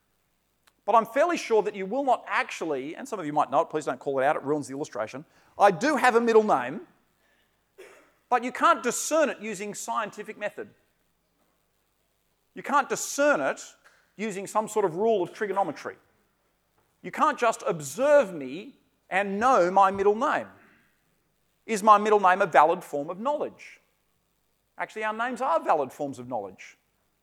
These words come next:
They say things about who we are, who our parents wanted us to be. You actually don't know my middle name until I reveal it to you, or until someone else who does know it reveals it to you.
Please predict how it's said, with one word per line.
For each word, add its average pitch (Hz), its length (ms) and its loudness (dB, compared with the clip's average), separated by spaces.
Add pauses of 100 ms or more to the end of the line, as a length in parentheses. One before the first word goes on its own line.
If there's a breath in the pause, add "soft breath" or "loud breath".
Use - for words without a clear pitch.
(200)
They 180 80 0
say 214 180 4
things 208 180 -4
about 170 180 2
who 208 140 -6
we 208 140 -6
are, 143 340 -4 (920)
who 220 100 2
our 208 120 4
parents 240 460 -2
wanted 202 220 0
us 180 180 0
to 196 80 -10
be. 180 300 -6 (1900)
You 240 140 0
actually 269 260 -4
don't 226 220 2
know 254 160 2
my 208 160 2
middle 202 220 -2
name 190 280 -4
until 226 500 -8
I 220 140 0
reveal 226 560 -2
it - 120 -8
to 147 140 -8
you, 120 380 -12 (460)
or 233 180 8
until 269 320 -2
someone 247 300 -4
else 233 180 0
who 247 160 -8
does 233 400 -2
know 196 260 0
it 156 120 -6
reveals 151 420 -8
it 135 140 -16
to 135 140 -14
you. 95 220 -16